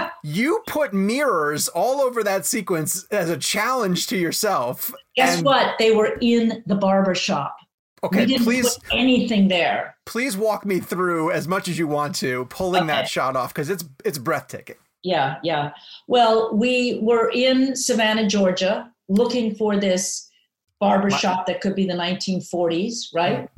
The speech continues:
Speaker 2: You know, or fifties, forties, I think late forties. And we found it in this neighborhood that, you know, where the houses were, that's
Speaker 1: Mm.
Speaker 2: supposed to look like East Toledo, where Gloria grew up when she was eleven, twelve, thirteen. And it was a, a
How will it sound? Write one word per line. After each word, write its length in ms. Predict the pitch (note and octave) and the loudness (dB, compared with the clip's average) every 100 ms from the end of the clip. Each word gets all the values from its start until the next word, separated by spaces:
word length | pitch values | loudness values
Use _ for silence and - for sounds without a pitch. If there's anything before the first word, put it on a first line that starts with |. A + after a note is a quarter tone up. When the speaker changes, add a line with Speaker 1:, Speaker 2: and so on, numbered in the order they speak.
| - | -4
Speaker 2:
You 80 | F#3 | -2
know, 100 | D#3+ | 0
or 120 | E3 E3 | -2 -2
fifties, 680 | F#3 - E3 F#3 G3 - - _ _ | -6 -4 -2 -2 -2 -8 -18 _ _
forties, 380 | G3+ D#3+ D3+ D#3+ | 0 0 -2 -4
I 60 | |
think 200 | E3 F#3 | -4 -4
late 240 | E3 E3 E3+ | -2 -4 -2
forties. 460 | E3 D3 F3 G3 - - - - - | -2 0 -2 -6 -12 -20 -20 -20 -4
And 460 | G#3 G3+ G#3 G#3 | 0 2 2 2
we 140 | G3 A#3 | 2 2
found 320 | B3 A#3 C#4+ | 2 0 2
it 120 | A#3 G3 | 2 2
in 140 | G3 | 2
this 180 | F#3 - | 2 0
neighborhood 560 | G#3 G3 E3+ D#3+ D3 - | 0 0 -2 -2 -4 -2
that, 140 | F3+ - | -2 2
you 120 | G3+ | 4
know, 80 | G3+ | 4
where 140 | G3 | 4
the 80 | F#3+ | 0
houses 580 | - F#3+ F#3+ G3+ G#3+ G3 | 0 0 0 0 -2 -2
were, 320 | G#3 G#3 G#3+ | -2 0 -2
that's 200 | G3 F#3 | -2 0
Speaker 1:
Mm. 60 | F#3 | -2
Speaker 2:
supposed 280 | F#3 B3 B3 | -2 -2 -4
to 60 | A#3 | -2
look 200 | A3 G#3+ | -2 0
like 180 | F#3 - | -2 0
East 260 | G#3+ G3 - | 0 -2 -2
Toledo, 460 | F#3+ F#3 D#3 B2 | -2 0 0 0
where 360 | C3+ D3 D3 D3 _ | 0 0 0 -4 _
Gloria 460 | E3+ E3 E3+ D#3 - _ - | 0 2 2 0 -4 _ -14
grew 240 | D#3+ F#3 F3 | -2 2 2
up 140 | E3 | 0
when 140 | E3 D#3 | -4 -4
she 140 | - | -4
was 280 | D#3 D#3 - | -4 -6 -10
eleven, 340 | D#3 D3+ D3+ D3+ - | -4 -2 -2 -6 -4
twelve, 300 | D#3 D3+ D3 | -2 -2 -2
thirteen. 520 | D3+ D3 - D3 C3+ - _ - - - - _ | -4 -4 -6 -6 -8 -12 _ -20 -20 -20 -20 _
And 520 | G3 G3 G3 G3 G3 - | 0 2 4 4 4 2
it 180 | A3 A#3 | 2 2
was 200 | A#3 A3 | 2 2
a, 300 | G#3 G3+ G3 | 4 4 2
a 160 | F#3+ - | 0 0